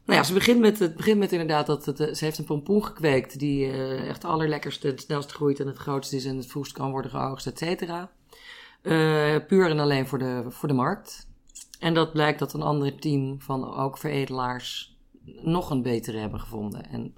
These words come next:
al dat jaar, die jaren veredelen,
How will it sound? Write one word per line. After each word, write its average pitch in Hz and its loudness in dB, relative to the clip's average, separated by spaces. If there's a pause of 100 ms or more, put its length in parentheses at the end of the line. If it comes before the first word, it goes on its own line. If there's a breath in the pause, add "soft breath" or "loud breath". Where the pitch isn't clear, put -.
al 151 -6
dat - -12
jaar, 147 4
die 135 -2
jaren 143 4
veredelen, 131 -4